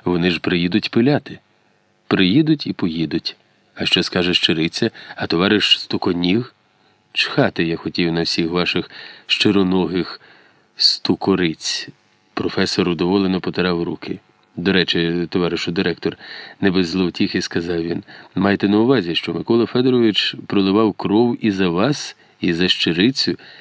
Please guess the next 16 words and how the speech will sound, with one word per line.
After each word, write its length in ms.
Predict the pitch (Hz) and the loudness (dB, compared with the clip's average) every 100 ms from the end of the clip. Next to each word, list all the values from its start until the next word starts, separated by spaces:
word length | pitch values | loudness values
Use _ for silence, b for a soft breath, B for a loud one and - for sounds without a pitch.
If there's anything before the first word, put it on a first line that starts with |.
| B - | B -2
і 120 | 87 | 0
за 100 | 92 | 0
Стуконога, 720 | - 95 90 85 101 131 95 | 0 0 0 2 2 2 0
поки 280 | - 80 87 | -2 -2 -2
всі 280 | 78 - 95 | 0 0 2
ви 260 | 95 123 | 4 2
відсиджувалися 840 | 87 - 104 104 101 95 90 98 - B B - | 0 0 0 2 2 2 0 -2 -4 B B -2
у 100 | 95 | 0
глибокому 640 | 90 92 101 98 98 95 | 2 2 2 2 0 2
тилу, 360 | - 123 127 | 2 4 4
виконуючи 640 | 82 80 98 95 90 - 92 | 2 -2 0 2 0 0 -2
і 160 | - 95 | -2 -2
перевиконуючи. 920 | 101 92 95 - 101 80 85 - 98 B B B B - | 0 2 0 0 0 0 -2 -4 -4 B B B B -2
Тому 260 | 90 107 113 | 2 4 4
у 40 | |
нього, 440 | 123 156 123 95 | 6 4 4 0